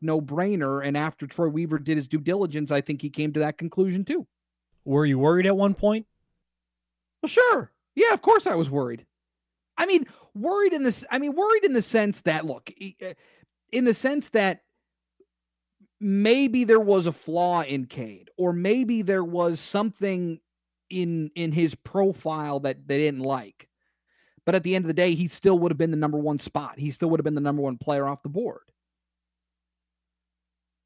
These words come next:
Speaker 1: But that wasn't the case. The fact of the matter is,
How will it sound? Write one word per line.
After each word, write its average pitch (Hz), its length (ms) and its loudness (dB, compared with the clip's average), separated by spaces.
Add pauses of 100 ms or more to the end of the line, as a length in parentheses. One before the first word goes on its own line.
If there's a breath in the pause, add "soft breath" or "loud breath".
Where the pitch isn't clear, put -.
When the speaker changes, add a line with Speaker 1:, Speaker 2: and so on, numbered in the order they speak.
(460)
Speaker 1:
But 185 100 2
that 240 180 4
wasn't 262 240 4
the 247 60 2 (120)
case. - 400 -6 (1900)
The 156 100 -6
fact 233 360 0
of 196 40 4
the 165 60 0
matter 135 340 -6
is, 185 280 -4